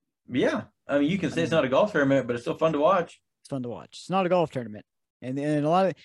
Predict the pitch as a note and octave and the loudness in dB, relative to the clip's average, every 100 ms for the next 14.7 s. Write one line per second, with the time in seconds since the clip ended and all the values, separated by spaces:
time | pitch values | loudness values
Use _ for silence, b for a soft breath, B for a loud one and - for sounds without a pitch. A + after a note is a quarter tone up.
0 | b D3+ D#3+ F#3+ A#3 G#3+ F3 D#3 C#3+ B2 | b -2 0 0 0 0 0 0 -2 -4
1 | _ B B B _ _ - D3 C#3+ C3+ | _ B B B _ _ -10 -4 -2 2
2 | D#3 E3 D#3 D#3 E3 D#3 C#3+ F3 - D3 | 2 2 2 0 -2 -2 -2 -2 -4 -4
3 | C3+ B2+ C3+ C3 A#2+ B2+ - D#3 C#3 B2+ | -4 -4 -4 -6 -4 -6 -4 -4 -4 -8
4 | B2 A#2+ - - - C3 B2 - B2 A#2+ | -12 -14 -14 -20 -14 -8 -8 -8 -10 -10
5 | A2+ A#2 A#2 B2 A#2 G#2+ A2 A2 G2+ - | -8 -10 -6 -6 -6 -10 -10 -10 -12 -16
6 | b b C#3 D3 C3+ F3 E3 - F3+ D#3+ | b b -6 -4 -4 -4 -4 -4 -4 -2
7 | C#3+ C#3+ - F3+ G3 D#3 C3 B2 D#3 - | -2 -4 -6 -2 0 -2 -4 -4 -6 -4
8 | D#3 C3 E3 D3 D3 F3 D3+ B2 B2 C#3+ | -4 -2 -4 -4 -6 -6 -6 -6 -8 -8
9 | - E3 C3 C#3 D#3 C3+ - b b C#3 | -4 -4 -2 -4 -4 -6 -12 b b -8
10 | C#3+ E3 F#3+ G#3 G3 E3+ - F3+ F3+ D3+ | -6 -6 -4 -2 -2 -4 -4 -4 -2 -4
11 | C3 _ F3+ F#3+ D3 E3 E3+ C#3+ E3 E3 | -8 _ -6 -6 -2 -2 -2 -4 -2 -2
12 | D#3+ D3 G#3+ G3+ F#3 A3+ D#3 F3+ C#3+ E3+ | -2 -4 -4 -4 -4 -6 -2 -4 0 -2
13 | C#3+ _ C3+ F#3+ D#3+ C3 F3 C#3 - - | -4 _ -8 -6 -6 -6 -6 -6 -12 -16
14 | _ - D#3 D3+ F3 - - | _ -12 -6 -4 -4 -8 -16